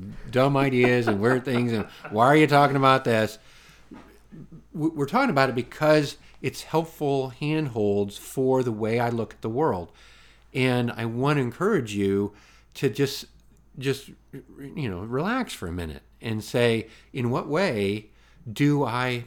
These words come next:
believe and act and vote and do all the other things in my life with the assumptions of personal liberty?" Some of those assumptions may turn out to be good things. Some of them may not. But I, th-, I, th-, I just want you to,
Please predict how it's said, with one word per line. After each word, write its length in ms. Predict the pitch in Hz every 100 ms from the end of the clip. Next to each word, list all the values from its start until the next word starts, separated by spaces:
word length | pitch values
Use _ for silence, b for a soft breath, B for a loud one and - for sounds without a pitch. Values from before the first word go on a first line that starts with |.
| 113
believe 640 | 120 120 135 131 135 143
and 240 | 123 110
act 440 | 110 110 120 127 -
and 220 | - 82
vote 440 | 78 113 120 143 -
and 340 | - 101 95 92 b b b b
do 140 | 107
all 180 | 107 135
the 120 | 139
other 140 | 151 175
things 260 | 135 110
in 60 | 107
my 140 | 98
life 360 | 95 92 95 - - b b b b
with 560 | 110 120 151 147 -
the 160 | 127 -
assumptions 880 | - - - 165 202 - 104 101 104
of 140 | 107
personal 380 | - 113 - 113
liberty?" 400 | 131 127 73 78 - _ _ b b b
Some 260 | - 147 151
of 60 |
those 240 | 143 143 131
assumptions 600 | 120 139 135 - 123 120
may 160 | 117
turn 280 | 117 127 117
out 220 | 117 120
to 60 | -
be 160 | 107 110
good 300 | 101 117 139
things. 280 | 147 160 147
Some 200 | 131 131
of 140 | 127
them 180 | 120 110
may 280 | 113 113 110 B B B
not. 520 | 123 127 185 117 101 - b b b -
But 320 | 123 123 - - _
I, 160 | - 120
th-, 180 | - -
I, 40 |
th-, 320 | - - - -
I 120 | 135
just 200 | 139 -
want 420 | 143 131 147 151
you 60 | 147
to, 260 | 127 113